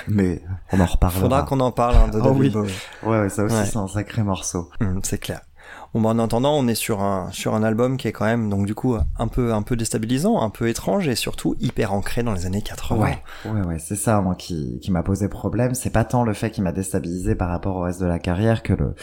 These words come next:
Speaker 1: le côté, euh, années quatre-vingts, euh, en gros, en néon, euh, qui, qui dégueule de tout l'album, quoi.
Speaker 2: Ouais. Ouais, tout à fait. Bah, ça en fait un disque à part dans leur discographie. Et, euh,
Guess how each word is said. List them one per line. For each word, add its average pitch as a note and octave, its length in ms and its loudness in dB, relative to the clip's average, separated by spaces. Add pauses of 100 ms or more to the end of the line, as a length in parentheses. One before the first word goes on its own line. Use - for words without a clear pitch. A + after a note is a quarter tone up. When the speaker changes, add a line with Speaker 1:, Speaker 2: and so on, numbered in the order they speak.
(240)
Speaker 1:
le E2+ 180 0
côté, G#2 400 4
euh, E2 220 2
années A#2+ 340 4
quatre-vingts, G#2+ 800 0
euh, D#2+ 140 -6 (420)
en A2+ 220 8
gros, A#2+ 400 8
en A2 140 6
néon, C#3+ 580 8
euh, G#2+ 160 6
qui, D#2+ 520 -4 (640)
qui - 140 -4
dégueule B2 340 6
de A#2 80 6
tout D#3 140 2
l'album, G#2 480 6
quoi. - 220 -10 (100)
Speaker 2:
Ouais. G#2+ 300 -2 (200)
Ouais, A#2+ 200 2
tout D#3 160 -6
à D#3+ 100 2
fait. B2 180 -2
Bah, G2+ 260 -2
ça - 220 -2
en A#2+ 80 0
fait F3+ 120 -4
un F3 120 0
disque D3+ 240 -4
à B2+ 60 0
part D#3 220 -2
dans A#2 120 -2
leur G#2+ 180 0
discographie. A2+ 640 -4 (600)
Et, A#2+ 240 2
euh, G2 480 0